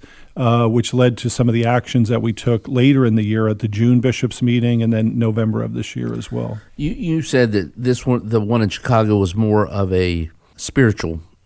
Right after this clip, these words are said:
Speaker 2: The one that's taking place at Bethany this week, is that a mix of both business and spiritual?
Speaker 1: No, it's, it's purely spiritual. A retreat by its nature would be an opportunity for prayer and for reflection.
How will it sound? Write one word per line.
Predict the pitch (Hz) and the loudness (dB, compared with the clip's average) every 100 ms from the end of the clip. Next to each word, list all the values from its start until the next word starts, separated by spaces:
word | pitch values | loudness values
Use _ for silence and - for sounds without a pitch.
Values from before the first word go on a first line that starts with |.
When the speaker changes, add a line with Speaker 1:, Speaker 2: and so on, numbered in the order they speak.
| - | -4
Speaker 2:
The | 101 | 2
one | 113 131 | 4 4
that's | 120 110 | 4 0
taking | - 123 - 101 | -2 -2 0 0
place | 107 104 - - | 2 2 -2 -6
at | 104 - | -8 -2
Bethany | 101 104 110 110 107 | 0 0 0 0 2
this | 104 - | 0 0
week, | 113 113 - | 0 0 0
is | 95 90 | -6 0
that | 104 113 - - - - - | 0 0 -4 -20 -20 -10 -2
a | 98 | 2
mix | 104 113 - | 2 0 -2
of | 92 | 0
both | 98 90 | 0 0
business | 110 110 110 101 - | 2 2 2 -2 -4
and | 107 107 110 | -4 -2 -2
spiritual? | - 127 127 135 135 - - | -2 -2 -2 -8 -10 -12 0
Speaker 1:
No, | 123 123 117 113 113 | 2 4 4 2 2
it's, | 104 - | 0 -2
it's | 123 - | -4 -4
purely | - 135 131 120 | 2 4 6 4
spiritual. | - 123 117 110 135 113 | 0 -2 0 0 -2 0
A | |
retreat | 127 135 - 170 151 | 2 0 2 2 2
by | 131 117 | 2 2
its | 110 - | 0 0
nature | 123 127 123 - 113 | 2 2 0 -2 -2
would | 113 104 | -2 0
be | 120 117 | 0 2
an | 113 | 2
opportunity | 113 120 - 123 117 113 117 | 0 -2 -4 -2 0 0 -2
for | 104 107 | -2 -6
prayer | - - 123 123 123 123 | -6 -2 2 4 4 2
and | 113 104 - - - | 0 -4 -10 -20 -10
for | - 117 | -4 -2
reflection. | 104 - 127 127 - - 120 120 | -2 0 2 2 0 0 2 0